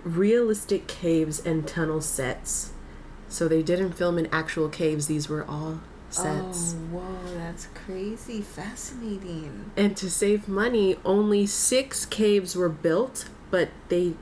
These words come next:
Speaker 1: would change the colors and the textures to create the illusion of multiple different caves.
Speaker 2: So they would film and then revamp it?
Speaker 1: Uh-huh. Change the lighting.
Speaker 2: Yeah.
Speaker 1: Mm-hmm. They removed the plants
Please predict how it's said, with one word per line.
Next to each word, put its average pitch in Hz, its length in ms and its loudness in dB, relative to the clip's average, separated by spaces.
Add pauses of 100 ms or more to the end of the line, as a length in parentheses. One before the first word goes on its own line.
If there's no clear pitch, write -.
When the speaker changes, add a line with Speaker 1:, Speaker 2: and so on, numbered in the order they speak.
(100)
Speaker 1:
would 170 200 2
change 196 580 4
the 175 120 2
colors 185 520 2
and 180 140 2
the 151 120 4
textures 170 680 -2
to - 140 -4
create 170 480 -4
the 175 140 -2
illusion 160 540 0
of 151 160 -4
multiple 156 640 -2
different 147 480 -6
caves. - 760 -6 (220)
Speaker 2:
So - 280 0
they 196 200 2
would 185 320 0 (320)
film 190 680 -4
and 180 200 -8
then 165 440 -6 (540)
revamp 196 520 2
it? 220 280 -4
Speaker 1:
Uh-huh. 208 500 2 (280)
Change 190 320 2
the 190 100 0
lighting. 170 460 0
Speaker 2:
Yeah. 190 380 -2
Speaker 1:
Mm-hmm. 202 480 4 (120)
They 196 160 4
removed 190 520 2
the 185 80 0
plants - 680 -2